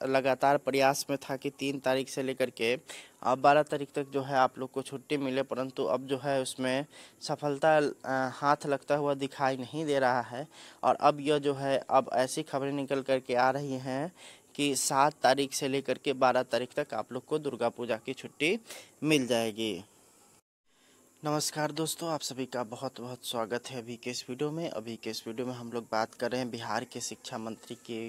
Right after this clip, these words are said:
किए गए घोषणा की। तो जैसा कि आप लोगों ने, आ, अभी जो है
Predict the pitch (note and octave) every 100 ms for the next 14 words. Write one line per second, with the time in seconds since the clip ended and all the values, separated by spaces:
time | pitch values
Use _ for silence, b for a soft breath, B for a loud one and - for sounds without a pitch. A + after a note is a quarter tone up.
0 | A2 - A#2 G#2 A2 A2 A2+ A2 B2+ C3+
1 | C3+ - - A2 G#2 - A#2+ - G#2 -
2 | A2+ B2 B2 A#2 B2+ - B B B B
3 | - A2 A#2 B2 D3+ D#3 C#3+ A#2+ A#2 A2+
4 | A2